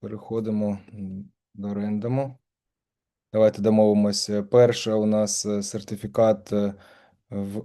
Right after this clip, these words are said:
Етнодім. Буде цей раз, давайте. Це буде Миколюк Олексій.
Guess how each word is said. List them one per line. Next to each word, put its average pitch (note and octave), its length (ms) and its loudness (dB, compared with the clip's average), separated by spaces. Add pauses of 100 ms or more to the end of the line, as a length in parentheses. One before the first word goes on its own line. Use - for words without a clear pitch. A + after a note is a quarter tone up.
Етнодім. G#2+ 840 0 (1500)
Буде G2 560 -4 (280)
цей F#2+ 240 -8
раз, F2+ 280 -6
давайте. F#2 540 -12 (580)
Це - 160 -2
буде G#2+ 300 4
Миколюк A2 760 2
Олексій. A2 800 -2